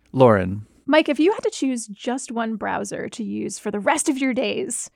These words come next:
Speaker 2: and this is your choice, this is not a tech company sort of forcing a browser upon you,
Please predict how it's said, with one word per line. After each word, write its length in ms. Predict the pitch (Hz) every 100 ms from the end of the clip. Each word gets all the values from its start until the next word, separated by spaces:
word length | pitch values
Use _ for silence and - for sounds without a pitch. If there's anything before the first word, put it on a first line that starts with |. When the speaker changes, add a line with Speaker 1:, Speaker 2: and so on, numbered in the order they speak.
| _
Speaker 2:
and 100 | 262
this 120 | 277 311
is 120 | 320
your 140 | 339
choice, 340 | 247 208 214 -
this 220 | 226 220
is 180 | 220 226
not 300 | 226 226 - _
a 60 | 240
tech 240 | - 226
company 480 | 233 214 208 214 208
sort 140 | 202 214
of 100 | 208 _ _ -
forcing 520 | 262 247 - 220 208
a 120 | 208
browser 360 | 196 202 196 196
upon 300 | 208 226 120
you, 300 | - -